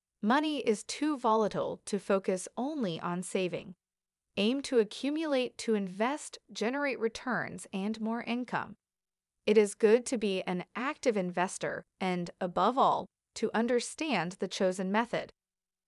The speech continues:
Prepare for contingencies. Seek to protect yourself through insurance on your business, life, and other assets that can be adversely affected and impact your wealth.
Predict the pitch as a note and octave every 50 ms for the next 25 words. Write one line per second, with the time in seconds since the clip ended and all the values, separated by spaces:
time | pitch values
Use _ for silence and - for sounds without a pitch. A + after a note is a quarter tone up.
0 | _ _ _ _ _ - - A#3 A3+ - - D4 E4 C#4 F#3+ D#3+ E3+ - - E3+
1 | - - F#3+ F#3 F3+ - G#3 F#3+ F3+ F3+ D#3 D3+ - - C#3 - - - - -
2 | _ _ _ _ _ _ _ _ _ _ _ _ _ - - - C#4 D#4+ F4+ F4
3 | - C#4 A#3 - A3+ G3+ - - A#3 G3+ G3 - - G3 F#3+ - - F#3+ F#3 F#3
4 | F#3+ - - - G#3 F#3 F3+ F3 E3 E3 E3+ - - - D4 C4+ G3+ E3 E3+ -
5 | - F3 F3 F3 E3+ E3 E3 F3+ E3 D#3+ - C3 - F3 - - - - _ _
6 | - G3+ F#3+ F3+ G#3 C4 C4+ - - - - G3+ G3 F#3+ F#3 - - A#3+ D4 E4
7 | C#4 - - F3 D#3+ E3+ - - D#3+ - - - - - - - F#3+ F3 F3 -
8 | - F3+ F3+ F3 F3 F3 - - F3 F3 F3 F3 F3 G#3 C4 D#4+ E4 - - D#4+
9 | D4 F3 E3 - - C4 A#3+ - - F3 B2+ - - - - - F#3+ F#3+ F#3+ -
10 | - B3 C#4 D#4 D#4+ - F3+ D#3 D#3+ - - - - G3 G3+ A3 A3+ F3 - -
11 | - -